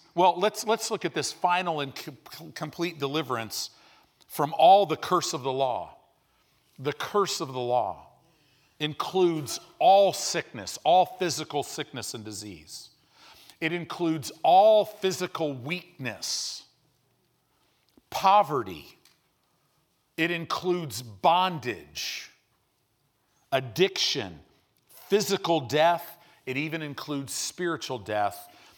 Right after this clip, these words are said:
We have been completely delivered. Not going to be, not something we grow into it. If you inherited five million dollars from your relative, would that have anything to do with you? No, it had everything to do with him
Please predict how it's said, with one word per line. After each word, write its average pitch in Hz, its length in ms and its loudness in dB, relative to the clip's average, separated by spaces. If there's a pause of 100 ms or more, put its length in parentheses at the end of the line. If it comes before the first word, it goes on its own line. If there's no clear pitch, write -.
(240)
We 147 420 -2
have 139 440 0
been 135 240 -2
completely 160 1200 -8 (340)
delivered. 135 480 0
Not 180 240 0
going 262 300 0
to 196 60 2
be, 147 420 -6 (560)
not 175 220 2
something 220 440 2
we 214 140 -2
grow 208 320 6
into 208 260 -2
it. 143 100 0 (640)
If 170 220 0
you 226 220 2
inherited 220 540 2
five 202 380 4
million 196 320 -2
dollars 180 540 2 (480)
from 160 240 -4
your 190 220 2
relative, 175 600 2 (380)
would 135 220 -2
that 208 200 4
have 170 340 0
anything 220 500 0
to 202 60 -2
do 190 200 -2
with 180 180 -2
you? 214 240 -4
No, 180 240 2
it 143 80 0
had 165 220 0
everything 214 400 -2
to 190 80 -2
do 185 160 -2
with 175 140 -4
him 254 280 -6